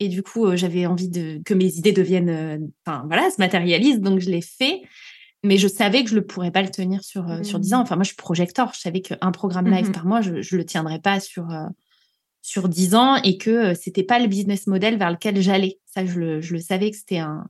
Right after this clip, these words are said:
Speaker 1: une parenthèse, un passage. C'est un moyen aussi de vendre moins cher, donc pour rendre plus accessible les choses et de créer du lien aussi avec la communauté. Donc, c'était, euh, important.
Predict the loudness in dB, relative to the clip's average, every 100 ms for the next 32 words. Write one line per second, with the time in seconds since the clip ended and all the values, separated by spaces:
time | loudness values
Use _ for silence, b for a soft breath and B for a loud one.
0 | _ _ 0 2 2 2 2 2 0 0
1 | -2 -4 -2 0 2 0 -2 -6 -12 B
2 | B B B 2 4 6 6 4 2 0
3 | 2 4 2 0 0 2 4 4 4 0
4 | -2 -2 -4 -6 -4 -2 0 0 0 2
5 | 2 2 -4 -4 -2 -2 0 0 0 0
6 | -6 b b b b b _ _ 4 6
7 | 2 2 0 2 0 2 4 2 0 -2
8 | -4 0 0 -2 -2 0 0 0 -2 -4
9 | -2 -2 -4 -6 -4 -4 -4 -6 -6 -4
10 | -2 -2 -4 -8 -8